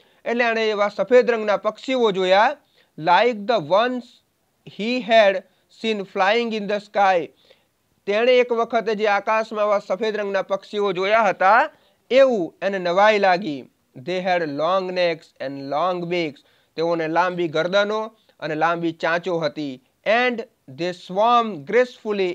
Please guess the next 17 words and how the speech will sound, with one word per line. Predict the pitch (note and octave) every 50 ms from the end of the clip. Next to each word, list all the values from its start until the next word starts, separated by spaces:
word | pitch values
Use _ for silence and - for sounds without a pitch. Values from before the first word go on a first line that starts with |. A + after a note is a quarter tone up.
| - -
in | F3+ G3 G3+ F#3+ E3+
the | F#3+ F3+
sky. | F3+ - - F3 E3+ E3+ E3 D3+ C3+ - _ _ _ _ _ _ _ _ - - -
Swam, | G#3+ B3 B3+ B3 A#3 F3+ C#3 _ _ _ - -
સ્વિમનું | A3+ B3 B3+ B3 A#3 A3+ G#3
ભૂતકાળ, | F3 G#3+ G3+ _ - - G3+ G3 F#3+ F3+ D#3+ D3+ _ _ _ _ _ -
મનમોહક | F3+ G#3 C4+ C#4+ C4 B3+ A#3+ A3+ A3+ A3 A3 A3
અદાથી | G#3 G#3 G#3 G3+ G3 C4+ F3
તરી | G3+ F#3 F#3+ G3 G3
રહ્યા | F3+ F3+ F3 F3+
હતા. | F#3 F3 E3 E3+ D#3+
Gracefully, | D3 D#3 A3+ C4 C4 C4+ - - A3+ G#3 G3 G3 F#3
મનમોહક | D#3+ D3 D#3 G3 A3 G#3+ G3+ F#3+ F3+ F#3 F3+ F3+ F3
અદાથી | E3+ F3 F#3 F#3 E3+ F#3+ E3+ D#3+
એ |
તળાવની | D3 - D3+ D#3+ E3+ F3+ G3 F3+ F3+ F3+ F3
અંદર | E3 E3 D#3+ D#3+ D3+ C3+ C3+